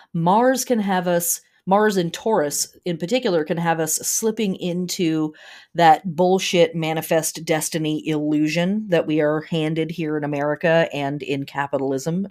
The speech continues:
uh, world over. Um, A K A, if things are working out in our life, that must mean that we're good people and that we're living correctly, right? So I challenge you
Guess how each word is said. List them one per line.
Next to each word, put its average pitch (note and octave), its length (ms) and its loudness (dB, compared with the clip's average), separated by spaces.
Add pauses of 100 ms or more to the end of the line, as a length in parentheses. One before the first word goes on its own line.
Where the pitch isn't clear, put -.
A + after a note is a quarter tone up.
uh, A2 80 -6 (440)
world D3 440 -2
over. D3 420 -4 (600)
Um, E3+ 440 8 (200)
A G3 160 8
K F#3+ 320 4
A, E3 460 6 (640)
if G#3+ 480 6
things G#3+ 600 2
are F#3 240 4
working F3 560 2
out E3 280 2
in F3 140 0
our D#3+ 220 4
life, D3 480 2
that F3+ 200 6
must E3+ 280 2
mean F3 180 0
that E3 180 2
we're E3+ 200 0
good D#3+ 240 -2
people F3 400 2
and E3 120 6
that D#3 120 2
we're D#3+ 140 0
living D3 260 -2
correctly, C#3 600 -8 (120)
right? D#3 260 -2 (140)
So E3+ 480 8 (360)
I F#3+ 120 6
challenge G3 640 6
you D#3+ 420 0